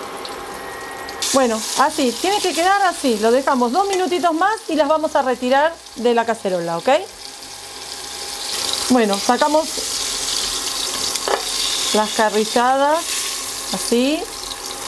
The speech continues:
Las dejamos en un platito reservado y lo que vamos a hacer es poner sobre este mismo aceite la verdura que teníamos reservada, ¿ok? Así que, así como está, vamos a ponerla toda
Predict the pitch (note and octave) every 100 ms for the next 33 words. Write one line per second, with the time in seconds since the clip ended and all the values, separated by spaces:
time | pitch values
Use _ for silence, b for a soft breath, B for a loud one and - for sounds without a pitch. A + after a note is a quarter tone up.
0 | - G#3 A3+ B3 C4 B3+ A#3+ A#3+ B3+ C4
1 | C4 C4 A3 A3+ A3+ B3+ C#4 D#4 G4 D#4
2 | B3+ C4 C4+ - D#4 D#4 D#4 E4 D#4+ D4
3 | D#4 D#4 - - - - - - - C4+
4 | B3+ A#3+ A#3+ C#4+ D#4+ D#4 F4 D#4+ D#4 F4
5 | F4+ F4 F#4 G4 - - A#3+ B3 A#3 A#3
6 | A3 G#3 F#3 F3+ F3 G#3 A3+ B3 C4 C4+
7 | D4+ - - G#3+ G#3 G3+ F#3 E3+ D#3+ E3
8 | - C4 D#4+ - - E3+ - G#3+ C4+ C#4
9 | - - - G#3+ G3 F#3+ - C4+ D#4 F4
10 | - - - - - - - - - -
11 | - - - - F#3+ F#3 F#3 F3+ F#3 G3
12 | F#3+ F3+ C4 D#4+ G4